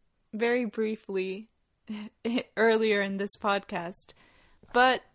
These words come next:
was Emma Watson right for this role? Because on paper, it seemed like a no-brainer for her to play this part, but seeing the finished product, I'm not sure she quite delivered,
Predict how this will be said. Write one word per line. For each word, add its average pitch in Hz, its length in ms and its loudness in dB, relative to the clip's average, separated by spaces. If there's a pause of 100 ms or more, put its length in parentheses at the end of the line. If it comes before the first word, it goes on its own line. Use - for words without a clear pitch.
(220)
was 247 260 0 (160)
Emma 427 300 0
Watson 311 640 -2 (120)
right 208 300 -4 (100)
for 262 180 -2
this 247 320 -6
role? 262 400 -4 (560)
Because 320 420 4 (280)
on 320 220 4
paper, 370 460 -2 (120)
it 262 260 -6
seemed 311 240 -6
like 302 300 -6
a 269 120 0
no-brainer 233 800 0
for 208 120 -2
her 202 160 -2
to 202 120 -6
play 202 260 -2
this 185 280 -6
part, - 520 -6 (360)
but 233 300 2 (160)
seeing 339 320 -4
the 330 100 0
finished 302 460 -4
product, 285 640 -2 (280)
I'm 277 180 -6
not 453 260 -2
sure 392 220 0
she 349 200 -2
quite - 480 -4
delivered, 214 800 0